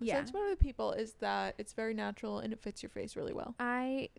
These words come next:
Speaker 2: think
Speaker 1: Which
Speaker 2: that
Speaker 1: I will agree.
Speaker 2: most people say that it looks like I was born with it.
Speaker 1: I'm
Speaker 2: I'm
Speaker 1: like,
Speaker 2: like,
Speaker 1: "I
Speaker 2: "That's what I was
Speaker 1: disagree,
Speaker 2: going
Speaker 1: actually."
Speaker 2: for." I think it looks like
Speaker 1: Me
Speaker 2: shit.
Speaker 1: right live on air. I'm like, "I
Speaker 2: Literally.
Speaker 1: actually, like, I didn't wanna tell you before."
Speaker 2: <laughs> I know.
Speaker 1: <laughs> No, it,
Speaker 2: Live
Speaker 1: it very
Speaker 2: reaction.
Speaker 1: much, it looks like she coulda popped out of the womb in this, with
Speaker 2: Yeah.
Speaker 1: this,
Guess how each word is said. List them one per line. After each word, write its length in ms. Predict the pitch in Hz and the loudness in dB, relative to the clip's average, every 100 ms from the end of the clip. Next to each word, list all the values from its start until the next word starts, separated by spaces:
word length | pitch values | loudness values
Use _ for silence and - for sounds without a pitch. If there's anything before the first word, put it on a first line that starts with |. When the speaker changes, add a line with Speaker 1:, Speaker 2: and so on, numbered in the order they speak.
| - | -8
Speaker 2:
think 200 | - 285 | -4 0
Speaker 1:
Which 100 | 302 | 0
Speaker 2:
that 60 | 285 | 0
Speaker 1:
I 60 | 240 | 2
will 100 | 226 | 0
agree. 280 | 208 - 226 | 0 -2 0
Speaker 2:
most 280 | 254 302 - | 2 2 2
people 220 | 415 427 | 0 0
say 360 | - 254 240 | 0 2 2
that 120 | 240 226 | 2 0
it 140 | - | 0
looks 240 | 220 - - | 0 -2 -2
like 140 | 233 | 2
I 80 | 220 | 2
was 120 | 214 | 2
born 280 | - 202 175 | 4 4 4
with 140 | 175 147 | -2 -2
it. 160 | 104 - - - | -2 -4 -16 -4
Speaker 1:
I'm 100 | 277 | 2
Speaker 2:
I'm 60 | 285 | 4
Speaker 1:
like, 80 | 269 | 8
Speaker 2:
like, 80 | |
Speaker 1:
"I 100 | 285 | 8
Speaker 2:
"That's 140 | 302 - | 8 8
what 100 | 370 | 10
I 140 | 370 | 10
was 100 | 190 | 8
Speaker 1:
disagree, 140 | 196 226 | 8 6
Speaker 2:
going 100 | 208 | 6
Speaker 1:
actually." 200 | 202 190 | 6 4
Speaker 2:
for." 300 | 214 220 247 - | 4 2 -2 -6
I 60 | 262 | -4
think 160 | - | 2
it 80 | 466 | 4
looks 180 | 480 - | 4 0
like 120 | 302 277 | -2 -2
Speaker 1:
Me 220 | - 233 | 0 6
Speaker 2:
shit. 200 | 240 262 | 6 6
Speaker 1:
right 200 | 214 202 | 6 4
live 240 | 202 196 196 | 2 2 2
on 140 | 202 | 2
air. 300 | 180 190 214 240 | 2 0 -2 -2
I'm 60 | 240 | 2
like, 140 | 233 | 2
"I 20 | |
Speaker 2:
Literally. 200 | 254 226 | 2 0
Speaker 1:
actually, 300 | 240 - 339 | -2 0 2
like, 180 | 294 254 | 2 2
I 60 | - | 2
didn't 160 | 233 254 | 2 2
wanna 180 | 262 262 | 0 -2
tell 180 | - 190 | 0 0
you 100 | 202 | 0
before." 400 | 233 - 220 220 | -4 -2 0 10
Speaker 2:
<laughs> 40 | |
I 80 | - | 12
know. 200 | 269 - - - - 330 427 | 12 12 12 10 8 10 10
Speaker 1:
<laughs> 40 | 330 | 10
No, 140 | 240 | 4
it, 340 | 190 - 226 240 - | 4 6 6 6 0
Speaker 2:
Live 320 | 233 220 233 | -2 -2 -2
Speaker 1:
it 340 | 285 254 254 220 | 0 6 6 6
very 340 | 226 226 254 | 6 6 6
Speaker 2:
reaction. 40 | |
Speaker 1:
much, 580 | 226 202 180 - - - - - - - - - | 4 0 -2 -8 -16 -18 -20 -20 -20 -20 -20 -4
it 120 | - | 0
looks 300 | 254 339 - | 2 0 0
like 140 | 392 370 | -2 -2
she 180 | - 302 | -4 -4
coulda 180 | 285 233 | 0 4
popped 380 | - 247 233 247 | 4 6 4 2
out 160 | 202 | 2
of 60 | 196 | 2
the 60 | 190 | 0
womb 240 | 180 180 | 0 0
in 80 | 165 | -2
this, 200 | 202 202 - | -4 -4 2
with 100 | 269 | 6
Speaker 2:
Yeah. 160 | 240 | 6
Speaker 1:
this, 280 | 214 214 - | 4 -4 -14